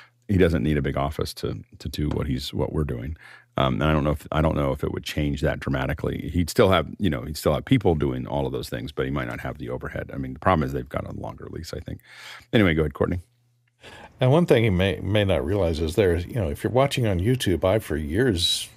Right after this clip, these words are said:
Speaker 2: have a YouTube viewer that allows, that skips over the commercials automatically. And, um, so,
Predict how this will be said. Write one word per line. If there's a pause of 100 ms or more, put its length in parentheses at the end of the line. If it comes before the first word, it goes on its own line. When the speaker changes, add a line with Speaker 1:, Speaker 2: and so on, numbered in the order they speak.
Speaker 2:
have
a
YouTube (420)
viewer
that
allows, (120)
that
skips
over
the
commercials
automatically. (640)
And,
um, (340)
so,